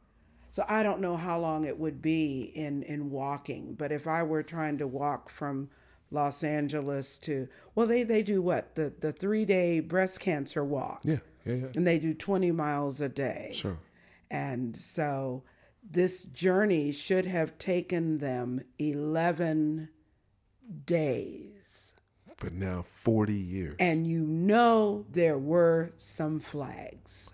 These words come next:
Speaker 2: Oh, yeah.
Speaker 1: Moses told them they would complain.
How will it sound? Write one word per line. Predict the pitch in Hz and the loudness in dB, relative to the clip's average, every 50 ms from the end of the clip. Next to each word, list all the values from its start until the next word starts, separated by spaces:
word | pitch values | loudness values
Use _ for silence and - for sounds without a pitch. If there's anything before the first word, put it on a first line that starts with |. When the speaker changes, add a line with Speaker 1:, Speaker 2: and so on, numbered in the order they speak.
| - - | -14 -10
Speaker 2:
Oh, | - 87 | -8 -6
yeah. | 87 87 95 87 - - - - - - | -4 -4 -6 -6 -8 -14 -20 -20 -16 -10
Speaker 1:
Moses | 170 156 151 151 160 165 165 160 160 160 165 151 - - | -6 -2 0 2 2 2 2 2 0 0 0 -2 -4 -8
told | - - - - 165 170 180 185 180 180 151 | -10 -8 -2 0 2 4 4 4 2 0 0
them | 170 160 143 127 - - - - - - - - - - - - - - | -2 -2 -2 -4 -8 -12 -16 -18 -20 -20 -20 -20 -20 -20 -20 -20 -16 -10
they | - 143 139 135 | -8 -6 -6 -4
would | 127 139 139 135 135 - | -4 -4 -6 -6 -6 -6
complain. | - 156 151 156 156 156 - - 175 175 175 180 185 185 175 170 160 139 113 113 - - - | -6 -4 -4 -4 -4 -6 -6 -4 0 2 2 4 6 6 6 6 4 2 0 -4 -10 -16 -20